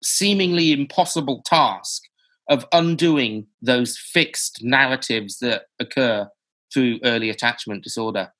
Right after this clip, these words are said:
Um, all of the other treatments, the S S R Is, the mood stabilizers, the hypnotics, um, the antipsychotics, all of these other treatments paper over the cracks and just deal with the small print.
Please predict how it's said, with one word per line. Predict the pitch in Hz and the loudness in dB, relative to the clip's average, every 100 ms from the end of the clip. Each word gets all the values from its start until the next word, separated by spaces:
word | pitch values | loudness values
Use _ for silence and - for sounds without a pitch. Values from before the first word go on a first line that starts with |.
| _ _ _ _ _ - | _ _ _ _ _ 2
Um, | 143 139 139 - - - - | 4 4 0 -4 -16 -6 0
all | 208 220 | 4 4
of | 226 175 | 2 2
the | 180 | 2
other | 170 165 | 0 -2
treatments, | - 135 120 117 117 | 0 0 0 -4 -2
the | - | 0
S | 151 151 | 2 0
S | - 123 | -2 -2
R | 120 165 170 | 2 2 2
Is, | 160 | 0
the | 117 | -4
mood | 113 107 | -6 -6
stabilizers, | - 170 175 156 156 147 143 123 - | -2 0 0 2 2 2 0 -4 -6
the | |
hypnotics, | - 120 120 156 151 147 131 - - - _ _ _ _ 120 | -8 -6 0 0 0 0 -2 -4 -8 -10 _ _ _ _ 0
um, | 120 120 120 117 117 | 2 4 2 0 -4
the | 113 | -2
antipsychotics, | 131 123 123 - 107 95 - 180 - 170 156 - - - _ _ _ _ - | 0 0 -2 -4 -4 -6 -2 0 0 0 -2 -4 -8 -10 _ _ _ _ 0
all | 233 226 | 2 2
of | 202 | -2
these | 202 190 | 0 2
other | 185 | 0
treatments | 175 170 139 139 135 | 0 -2 0 -2 -4
paper | - - 196 185 170 | -4 0 0 0 0
over | 160 151 | 0 -2
the | 139 | -4
cracks | 135 135 110 - - - - | -2 0 0 -2 -8 -10 -6
and | 120 113 | -8 -4
just | - 190 - - - _ _ _ | -2 0 0 -4 -12 _ _ _
deal | - 170 170 151 | 2 4 4 2
with | 135 139 - | 0 -2 -2
the | 131 135 127 123 _ _ - | 0 2 2 -2 _ _ -6
small | - 175 180 147 123 | -2 2 2 2 -2
print. | - 117 98 - | -4 -4 -6 -14